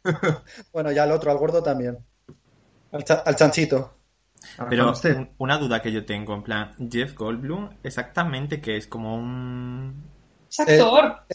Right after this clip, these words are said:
Speaker 1: es actor, cantante, como
Speaker 4: Cariño,
Speaker 1: entre-,
Speaker 4: de
Speaker 1: entretenedor.
Speaker 4: Jurassic Park.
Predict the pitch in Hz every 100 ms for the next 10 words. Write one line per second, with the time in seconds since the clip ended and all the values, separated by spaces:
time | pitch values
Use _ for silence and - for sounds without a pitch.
0 | - 147 165 170 170 156 147 151 156 147
1 | 151 151 143 127 254 247 254 294 294 254
2 | - 254 226 240 147 - - 247 311 330